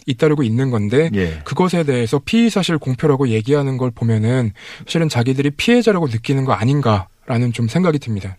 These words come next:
Speaker 2: 여전히 검찰 내부에서는
Speaker 1: 네.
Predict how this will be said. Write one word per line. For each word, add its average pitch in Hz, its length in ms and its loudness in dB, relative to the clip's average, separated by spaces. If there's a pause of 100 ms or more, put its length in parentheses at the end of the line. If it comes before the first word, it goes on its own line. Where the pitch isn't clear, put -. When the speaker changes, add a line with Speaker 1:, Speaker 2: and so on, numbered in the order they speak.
Speaker 2:
여전히 113 640 0
검찰 101 1300 0
내부에서는 90 880 -2
Speaker 1:
네. 101 140 -6